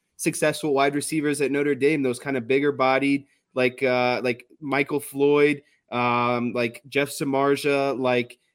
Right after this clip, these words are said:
um, Miles Boykin, just tall, kind of bigger wide receivers. I don't know if he's quite as physical,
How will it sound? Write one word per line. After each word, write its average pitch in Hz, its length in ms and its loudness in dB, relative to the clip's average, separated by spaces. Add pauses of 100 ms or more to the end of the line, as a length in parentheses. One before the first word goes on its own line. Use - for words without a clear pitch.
(100)
um, 113 600 -4
Miles 139 440 0
Boykin, 143 540 0
just 131 240 -8
tall, 151 400 -2
kind 151 220 -4
of 120 120 -4
bigger 151 280 0
wide 143 160 0
receivers. 143 280 -4
I 143 60 0
don't 165 140 2
know 170 80 2
if 160 80 -4
he's 156 160 -2
quite 160 320 0
as 127 160 -2
physical, 175 580 2